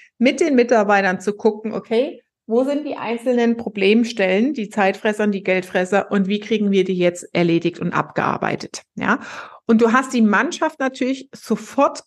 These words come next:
bereit, weil durch diese Erkenntnis und die Betroffenheit, die beim Einzelnen als Mitarbeiter entsteht,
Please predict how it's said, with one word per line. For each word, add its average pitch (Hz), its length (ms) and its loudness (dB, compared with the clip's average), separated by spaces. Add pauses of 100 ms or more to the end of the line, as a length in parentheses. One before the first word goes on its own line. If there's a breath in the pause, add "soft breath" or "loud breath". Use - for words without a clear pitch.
bereit, 202 600 2 (180)
weil 202 160 2
durch 233 240 2
diese 226 340 -2
Erkenntnis 302 800 -4
und 220 220 2
die 214 180 -8 (120)
Betroffenheit, 214 840 0
die 208 60 -4
beim 185 320 0
Einzelnen 220 720 0 (400 loud breath)
als 202 280 0
Mitarbeiter 254 640 2
entsteht, 185 680 -2